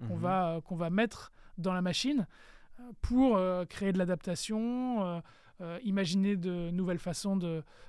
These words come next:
Speaker 1: de, de consommer, euh, des nouvelles façons de se déplacer, euh,
Speaker 2: Mhm.
Speaker 1: euh, imaginer une nouvelle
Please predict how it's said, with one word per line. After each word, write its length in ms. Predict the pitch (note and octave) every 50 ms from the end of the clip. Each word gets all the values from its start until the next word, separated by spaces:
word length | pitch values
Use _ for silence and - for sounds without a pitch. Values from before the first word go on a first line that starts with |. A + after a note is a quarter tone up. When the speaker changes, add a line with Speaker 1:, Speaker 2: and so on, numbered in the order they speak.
| - -
Speaker 1:
de, 540 | F3 F3 E3+ E3+ E3 D#3 D#3 D#3 D3+ D#3 D#3+
de 100 | D#3+ D#3+
consommer, 800 | D3+ - E3 - - D#3+ D#3+ E3+ F3+ F#3+ G3 G3 G3+ G#3 G#3 G#3 F#3+
euh, 200 | E3+ D#3+ D#3+ D#3
des 120 | D#3 E3
nouvelles 200 | E3 D#3+ E3 D#3+
façons 240 | - E3 - - F3+
de 60 | D3
se 80 | - E3
déplacer, 680 | E3 D3+ - G#3+ G3 - - G#3+ G#3 G#3+ G#3+ G#3+ G#3 G#3
euh, 200 | F#3+ F3 E3 D#3+ - - -
Speaker 2:
Mhm. 240 | B2+ A2 G2 A2+ B2 D#3
Speaker 1:
euh, 220 | E3+ E3+ F3 F3+ G3+
imaginer 420 | G#3+ F3+ F#3 F3 D#3 F3+ G#3+ A3
une 140 | A3 G3+ G3
nouvelle 340 | G#3 A3 G#3+ A#3 A#3+ A#3 A#3